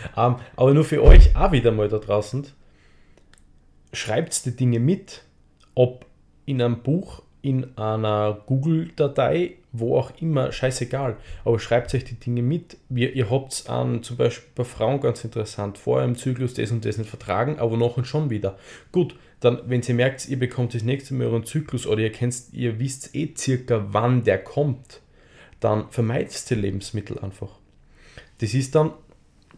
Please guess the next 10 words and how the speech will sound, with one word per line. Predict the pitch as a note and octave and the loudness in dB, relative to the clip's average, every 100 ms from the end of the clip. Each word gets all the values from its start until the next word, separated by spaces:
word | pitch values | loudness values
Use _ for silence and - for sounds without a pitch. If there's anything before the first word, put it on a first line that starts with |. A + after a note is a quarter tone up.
| - - | -20 -4
vermeidet | - A#2 G#2+ A2 A#2 - | 2 4 6 4 0 -2
ihr, | F3 - - - | -4 -4 -16 -2
dann | A2+ G2 | 0 4
habt | B2 - - C#3 | 2 0 -8 -4
ihr | B2+ | -2
das | B2 A2+ - | -2 -4 -8
Problem | - A2 - G#2 G#2+ D#3 D3 | -10 -8 -6 -6 -4 -2 -2
nicht | F#2+ | -2
mehr | F#2 F#2+ D3+ - - - - - - | -2 -4 -4 -8 -20 -20 -20 -20 -6
und | - B2 D3+ D3+ - - | 2 4 4 2 -8 -20